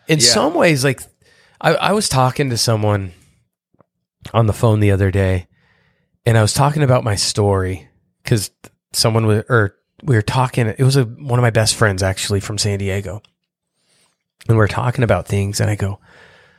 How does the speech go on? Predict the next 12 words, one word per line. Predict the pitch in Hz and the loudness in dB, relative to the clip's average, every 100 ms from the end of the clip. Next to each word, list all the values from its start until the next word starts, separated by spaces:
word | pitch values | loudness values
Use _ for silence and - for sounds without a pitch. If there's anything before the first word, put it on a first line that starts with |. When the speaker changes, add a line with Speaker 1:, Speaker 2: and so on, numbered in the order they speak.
| _ _ _ _ _ _ _ _ _ _ _ _ _ | _ _ _ _ _ _ _ _ _ _ _ _ _
Speaker 1:
and | 135 104 | 0 2
we | 101 | 2
read, | 104 127 120 | 2 0 0
I | 120 | 0
read | 101 107 107 101 | 0 0 0 0
John | 107 98 | 0 0
nine | 98 95 98 | -2 -2 -4
three, | - 104 98 101 | -6 -4 -4 -4
and | 92 | -8
I | |
was | 87 - | -12 -14
like, | 107 | -16